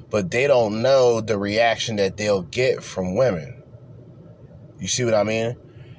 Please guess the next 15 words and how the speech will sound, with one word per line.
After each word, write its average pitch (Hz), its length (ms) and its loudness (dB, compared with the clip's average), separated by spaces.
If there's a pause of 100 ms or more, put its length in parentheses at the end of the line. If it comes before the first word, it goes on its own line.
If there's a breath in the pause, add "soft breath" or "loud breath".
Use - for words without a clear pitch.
(100)
And 117 140 -2
then 113 420 0 (380)
our 131 280 4
society 120 1120 0
and 107 240 0
human 135 380 -2
interaction 127 680 2
is 104 160 -4
almost 110 340 0
like 101 120 -6
a 95 80 -6
thing 117 240 -2
of 98 60 0
the 90 60 -2
past. 135 600 -2